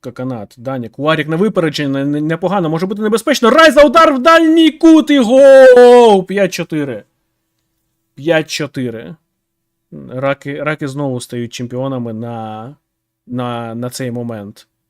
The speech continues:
Але, але це не точно. Райза просто вибиває вперед. Я не знаю, мабуть, знову ж таки, якісь нерви чи щось таке.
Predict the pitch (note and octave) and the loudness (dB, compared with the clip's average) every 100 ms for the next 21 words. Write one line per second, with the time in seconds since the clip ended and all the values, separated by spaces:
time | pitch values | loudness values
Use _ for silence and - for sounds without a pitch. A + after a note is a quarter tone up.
0 | _ _ _ _ _ _ _ _ _ _ | _ _ _ _ _ _ _ _ _ _
1 | _ A2 A2+ B2 B2 B2 C3+ C3 C3+ C3+ | _ -16 -12 -10 -10 -10 -10 -10 -10 -10
2 | C3+ B2 - B2 G3+ D3+ B2+ C#3+ - C#3 | -10 -12 -12 -8 -6 -6 -8 -12 -10 -12
3 | C3+ C#3 C3+ B2+ - B2+ F3+ C#3+ B2+ C3+ | -10 -6 -6 -8 -10 -8 -8 -8 -12 -10
4 | E3 B2+ A#2+ B2 A#2+ D3+ D#3 - B2 A#2 | -10 -10 -10 -12 -12 -10 -12 -14 -18 -16
5 | A#2+ - B2+ D3 C#3+ A#2+ - A#2+ - A2+ | -16 -12 -10 -10 -10 -14 -16 -18 -18 -18
6 | - B2+ | -12 -12